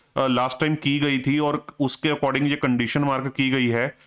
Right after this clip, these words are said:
या उसके according ये प्रपोजल नोट में लिखा गया है, तो प्लीज उस चीज को पढ़िए और उस चीज को हाईलाइट कीजिए। जो भी चीजें आप यहाँ पे पढ़ेंगे, म-, मतलब मेरी वर्डिंग नहीं, बात नहीं कर रहा, जो आप ऑब्जर्वेशन यहाँ से निकाल लेंगे, जैसे ये, ये वाली निकाल ली, एज की निकाल ली, सिबिल की,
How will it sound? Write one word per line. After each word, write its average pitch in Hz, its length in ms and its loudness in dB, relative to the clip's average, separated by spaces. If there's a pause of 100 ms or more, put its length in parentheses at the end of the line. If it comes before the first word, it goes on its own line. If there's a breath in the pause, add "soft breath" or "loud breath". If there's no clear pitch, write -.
(160 soft breath)
या 131 120 0
उसके 139 260 0
according 135 300 0
ये 143 80 2
प्रपोजल 131 380 0
नोट 127 180 0
में 139 120 0
लिखा 127 240 0
गया 123 140 0
है, 139 60 0
तो 151 120 -4
प्लीज 147 500 -2 (100)
उस 131 180 -4
चीज 135 200 0
को 156 120 -2
पढ़िए 147 480 0 (260 loud breath)
और 143 120 2
उस 143 140 -2
चीज 143 160 0
को 170 100 0
हाईलाइट 120 440 0
कीजिए। 98 320 0 (280 loud breath)
जो 131 220 0
भी 185 100 0
चीजें 180 300 0
आप 170 120 -4
यहाँ 160 200 0
पे 170 100 -2
पढ़ेंगे, 143 480 0 (340)
म-, 120 220 0
मतलब 131 180 2
मेरी 127 320 2
वर्डिंग 147 300 0
नहीं, 147 280 0
बात 123 200 0
नहीं 135 120 0
कर 123 100 0
रहा, 165 160 0 (340 loud breath)
जो 139 260 2
आप 156 160 0
ऑब्जर्वेशन 160 720 0
यहाँ 151 220 0
से 147 120 0
निकाल 131 220 0
लेंगे, 104 240 0
जैसे 113 380 0
ये, 123 120 0 (680)
ये 127 200 2
वाली 127 200 2
निकाल 117 260 2
ली, 120 180 2
एज 117 280 0
की 127 140 0
निकाल 117 260 0
ली, 113 200 2
सिबिल 117 340 -2
की, 113 280 0